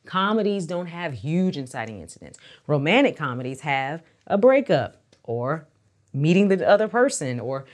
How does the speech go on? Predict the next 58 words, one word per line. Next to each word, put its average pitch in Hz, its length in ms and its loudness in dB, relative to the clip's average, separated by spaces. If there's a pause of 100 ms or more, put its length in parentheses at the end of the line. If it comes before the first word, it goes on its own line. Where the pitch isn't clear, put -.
(160)
you 165 100 -4
know, 170 100 2
whatever 175 440 0
it 175 80 -4
is. 165 260 0
But 135 280 -8
whatever 151 500 0
that 160 240 -2
thing 160 240 -4
is, 156 320 -4
it's 139 180 -10
different. 151 680 -4 (540)
'Cause 160 160 2
if 160 120 -4
it's 156 140 -8
not 165 240 -4
different, 180 380 -6
why 156 160 -12
am 185 100 -14
I 175 80 -12
here? 143 480 -8
I 143 120 -4
don't, 196 220 -6
I'm 160 180 -6
not 196 200 -8
here 226 280 -4
to 220 60 -2
watch 143 300 -4
people's 135 300 -10
everyday 127 320 -8
lives. 139 360 -6
I 190 140 -4
have 226 160 -6
my 214 160 -6
own 233 180 -6
life. 233 300 -6 (260)
I 147 80 -6
can 139 80 -6
go 147 80 -2
watch 151 260 0
my 139 120 -10
friends' 220 340 -4
lives. 208 460 -2
<laughs> 254 220 2
You 220 200 2
know 208 80 2
what 196 140 2
I 185 60 0
mean? 185 260 -6 (280)
I 196 220 2
am 214 120 -2
here 202 280 0
because 165 340 -6
something 185 580 -4
is 135 220 -6
changing 170 680 -4
for 135 180 -6
them. 117 320 -12